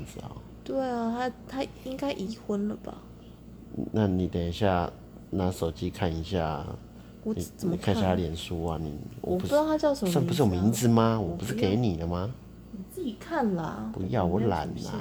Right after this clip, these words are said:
Speaker 2: 趣。
Speaker 1: 我懒啦。好啦，拉回来啦，你那边乱扯。
Speaker 2: 那你会定期整理LINE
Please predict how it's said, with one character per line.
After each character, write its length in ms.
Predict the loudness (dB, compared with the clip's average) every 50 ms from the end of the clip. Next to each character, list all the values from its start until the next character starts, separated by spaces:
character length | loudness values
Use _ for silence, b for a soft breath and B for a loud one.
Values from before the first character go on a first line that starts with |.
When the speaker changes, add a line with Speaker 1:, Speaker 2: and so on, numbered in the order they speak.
| -4 -6 -8
Speaker 2:
趣。 260 | -8 -10 -10 -12 -12
Speaker 1:
我 0 |
懒 0 |
啦。 40 | -12 B B B B B B B B B B B B -18 -18 -18 -16 -6 2
好 60 | 4
啦， 140 | 6 8 8
拉 180 | 8 6 4
回 220 | 4 2 2 2 4
来 200 | 2 2 4 4
啦， 300 | 4 2 2 2 0 -2
你 80 | -2 -2
那 80 | -2 -2
边 160 | -2 -2 -2
乱 200 | -2 -2 -2 -2 -2
扯。 280 | -4 -6 -6 -6 -6 -8 -8 -8 -10 -12 -12 -12 -4 2
Speaker 2:
那 140 | 4 6 6
你 80 | 6
会 100 | 4 2
定 220 | 2 2 0 0 2
期 240 | 2 2 2 2 2 2
整 280 | 4 4 4 6 4
理 180 | 4 4 4 6
LINE 300 | 6 4 4 4 2